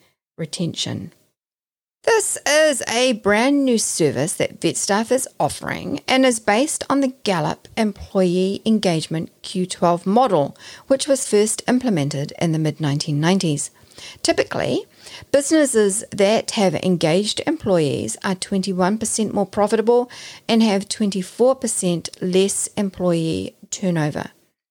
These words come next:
According to the latest, which was two thousand seventeen, Gallup Employment Engagement Survey, seventy-one percent of employees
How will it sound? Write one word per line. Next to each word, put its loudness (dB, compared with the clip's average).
According 2
to 2
the 2
latest, 0
which -6
was -6
two -4
thousand 0
seventeen, 0
Gallup 2
Employment 0
Engagement -2
Survey, 2
seventy-one 0
percent -2
of 2
employees 0